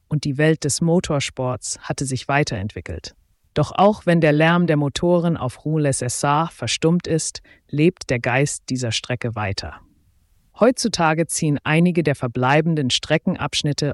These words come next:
Oldtimer-Enthusiasten und Rennsportfans an, die an Treffen und historischen Fahrten teilnehmen.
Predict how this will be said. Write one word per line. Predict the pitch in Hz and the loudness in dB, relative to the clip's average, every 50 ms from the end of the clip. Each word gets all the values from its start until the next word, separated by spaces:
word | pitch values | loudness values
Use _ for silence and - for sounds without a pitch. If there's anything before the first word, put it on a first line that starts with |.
| - _ | -4 _
Oldtimer-Enthusiasten | - 156 170 196 - - - 180 175 175 175 - - 156 - - 160 143 147 151 160 165 - - - - 165 160 - | 2 2 2 2 2 0 -2 0 0 0 0 0 -2 -4 -4 -4 -4 0 2 2 2 2 0 -4 -6 -4 -4 -4 -4
und | - 123 117 110 - | -4 -6 -6 -4 -2
Rennsportfans | - 156 185 196 - - - 131 120 113 - - - 117 110 110 - | 0 2 2 2 2 0 -4 -6 -6 -6 -8 -6 -6 -6 -6 -6 -6
an, | - 143 123 104 85 82 - _ - - - - - - | -6 -6 -4 -4 -6 -8 -12 _ -20 -20 -20 -18 -8 -4
die | 131 127 | -4 -2
an | 113 120 | -2 -2
Treffen | - - - 165 165 - - 196 196 196 214 - _ | -2 0 2 2 2 2 2 0 0 0 -2 -6 _
und | _ - 143 123 | _ -6 -6 -4
historischen | - 135 120 - - - - 156 151 151 160 151 - - 156 | -4 -4 -6 -6 -6 -4 -2 -2 0 0 -2 -2 -2 -2 -4
Fahrten | - - - 123 117 110 - - 101 - | -4 -4 -4 -4 -4 -4 -6 -8 -8 -6
teilnehmen. | - - 104 98 98 95 92 87 85 82 80 82 | -6 -6 -6 -4 -4 -6 -6 -8 -8 -8 -10 -12